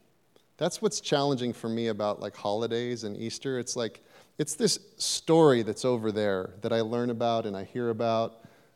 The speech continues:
And, and I, like, you can get into Easter and you can say, "Well, I need to understand the theology behind it. That's why it's so significant." The theology is important. It's really important because it's the culmination of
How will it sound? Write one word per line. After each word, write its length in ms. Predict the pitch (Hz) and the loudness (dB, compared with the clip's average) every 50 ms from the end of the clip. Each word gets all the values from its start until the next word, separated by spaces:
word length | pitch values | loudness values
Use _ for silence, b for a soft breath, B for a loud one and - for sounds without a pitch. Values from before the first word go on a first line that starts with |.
| B - | B -4
And, 220 | 123 117 117 110 - - - | -2 -2 -2 -2 -4 -6 -4
and 140 | 131 120 120 | -2 0 0
I, 160 | 120 120 - - | 0 -2 -2 -4
like, 200 | - 123 120 - | -4 -6 -4 -4
you 80 | 131 117 | -6 -6
can 160 | - 127 117 | -4 -4 -2
get 160 | 104 127 139 143 | 2 4 4 4
into 300 | 156 156 151 131 120 - - - | 4 4 4 2 0 -2 -4 -6
Easter 440 | 147 127 131 - - - 123 107 107 | -6 -6 -4 -6 -6 -4 -2 -2 -2
and 100 | 104 107 | -2 -2
you 60 | 104 | -4
can 160 | - - 104 | -6 -8 -8
say, 240 | 98 - - 110 104 | -6 -4 -2 -2 -2
"Well, 380 | 104 107 110 110 107 104 - B B B B B | 0 0 0 0 0 -2 -4 B B B B B
I 100 | 123 120 | -4 -2
need 200 | 120 127 151 147 | 0 0 0 0
to 80 | 143 110 | -2 -4
understand 480 | 123 120 120 113 - - 123 113 107 104 | -4 -4 -4 -4 -4 -4 -4 -2 -2 -4
the 60 | 92 | -6
theology 680 | - - - 104 98 95 101 107 110 110 98 98 104 | -8 -10 -8 -4 0 0 2 2 0 -2 -4 -6 -10
behind 380 | 101 90 - - - 92 92 92 | -12 -12 -12 -12 -12 -12 -12 -12
it. 140 | 98 92 - | -12 -8 -6
That's 220 | 101 101 101 - | -4 -6 -4 -6
why 200 | - 104 98 92 | -6 -6 -6 -6
it's 120 | 95 - - | -6 -8 -12
so 160 | - 107 98 | -12 -12 -12
significant." 720 | - - - 101 110 110 104 - 101 - 95 95 - - _ b b b b b b | -12 -14 -12 -10 -12 -12 -12 -12 -16 -16 -16 -18 -18 -20 _ b b b b b b
The 80 | - 120 | -12 -8
theology 480 | - 165 180 220 247 240 208 160 127 135 | -4 0 0 2 4 4 2 2 2 0
is 120 | 117 113 | -2 -2
important. 600 | 113 104 - - - 127 123 - - 101 95 - - _ _ _ _ _ b b b b b b | -4 -6 -8 -6 -4 -4 -4 -4 -8 -12 -16 -18 -20 _ _ _ _ _ b b b b b b
It's 180 | - 117 - - | -16 -14 -8 -4
really 240 | 127 147 151 156 143 | -2 0 0 0 0
important 720 | 127 110 - - - 117 107 101 - 98 95 - - - 120 | -2 -4 -4 -4 -2 -2 -2 -2 -6 -10 -14 -16 -16 -14 -14
because 300 | 120 - - 139 113 104 | -12 -6 -6 -4 -4 -4
it's 180 | 110 - - | -6 -8 -10
the 80 | - 110 | -14 -14
culmination 960 | - - - - 180 190 185 170 135 120 120 120 127 120 - - 120 110 101 | -14 -8 -4 0 2 2 4 4 2 2 2 2 0 -2 -4 -4 -6 -6 -6
of 180 | 101 101 95 | -6 -8 -8